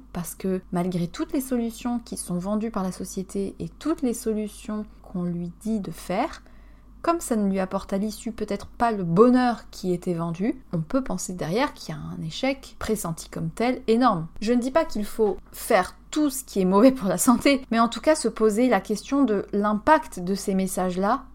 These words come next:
sur nos attitudes et de la volonté réelle qu'on y met. Enfin, je veux dire, c'est énorme de voir se développer des coachings et des phrases ultra positives.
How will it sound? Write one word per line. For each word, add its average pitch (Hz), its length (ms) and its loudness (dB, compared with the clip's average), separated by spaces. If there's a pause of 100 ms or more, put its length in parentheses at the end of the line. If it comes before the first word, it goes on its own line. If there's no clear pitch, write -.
sur - 260 -2
nos 196 180 2
attitudes 208 600 -2
et 208 120 0
de 190 300 -2 (160)
la 196 180 2
volonté 196 460 -2
réelle 202 400 2
qu'on 220 240 2
y 240 80 6
met. 294 220 2 (120)
Enfin, 175 140 -2
je 180 60 -2
veux 214 80 0
dire, 233 100 2
c'est - 200 -6
énorme 226 440 6 (160)
de 208 180 2
voir 254 280 6
se 240 100 0
développer 220 480 2
des 302 140 0
coachings 233 540 2
et 202 60 2
des 175 120 2
phrases 180 340 0 (100)
ultra 262 400 2
positives. 226 760 0